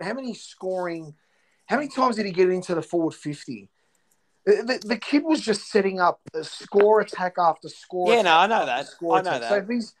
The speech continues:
Speaker 1: if he's not kicking them, he's setting them up. So for me, he's t-, mate, remember we used to say the same thing about Cripps? It's just, you know, you gotta work on different facets of your game.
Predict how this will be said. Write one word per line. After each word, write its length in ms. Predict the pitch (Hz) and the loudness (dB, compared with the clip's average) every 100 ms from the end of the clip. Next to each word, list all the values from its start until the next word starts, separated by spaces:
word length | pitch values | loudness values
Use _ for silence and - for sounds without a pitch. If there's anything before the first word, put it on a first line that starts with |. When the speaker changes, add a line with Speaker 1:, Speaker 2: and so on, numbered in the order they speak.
| _ _ _ - | _ _ _ -4
Speaker 1:
if 100 | 226 | -2
he's 180 | 247 214 | 0 -2
not 240 | 240 277 - | -4 -6 -8
kicking 380 | - 220 220 | -10 -6 -6
them, 220 | 175 170 175 | -6 -8 -10
he's 260 | 180 175 | -12 -12
setting 300 | - 196 170 | -4 -4 -4
them 160 | 156 127 | -8 -6
up. 200 | 107 - _ _ _ _ - | -8 -12 _ _ _ _ -6
So 200 | - 220 | 0 0
for 140 | 247 | 0
me, 400 | 254 302 285 233 _ _ | -4 -2 -4 -8 _ _
he's 280 | 220 233 - | -6 -6 -6
t-, 120 | 247 226 | -10 -2
mate, 220 | 247 247 | 0 0
remember 320 | 240 320 370 320 | 0 2 2 4
we 120 | 330 | 2
used 160 | 285 | 2
to 60 | 220 | -4
say 180 | - 233 | 0 0
the 80 | 190 | 0
same 320 | - 196 185 | 0 0 0
thing 200 | 196 185 | -4 -2
about 280 | 170 160 - | 2 0 -2
Cripps? 640 | - 156 - - - - _ - - _ _ _ - | -6 -4 -6 -10 -20 -20 _ -20 -20 _ _ _ -4
It's 240 | 247 - | -4 -4
just, 360 | - 311 285 - | -2 -2 -2 -8
you 120 | 262 262 | -6 0
know, 100 | 240 | 0
you 220 | 240 240 | 2 2
gotta 180 | 269 269 | 4 2
work 300 | 247 233 214 | 0 -2 -2
on 120 | 190 | -8
different 360 | 214 208 190 | -10 -12 -12
facets 420 | - 190 180 160 - | -2 -2 -2 -12 -12
of 100 | 165 | -8
your 140 | 165 | -8
game. 500 | 156 151 139 151 214 | -6 -6 -6 -12 -14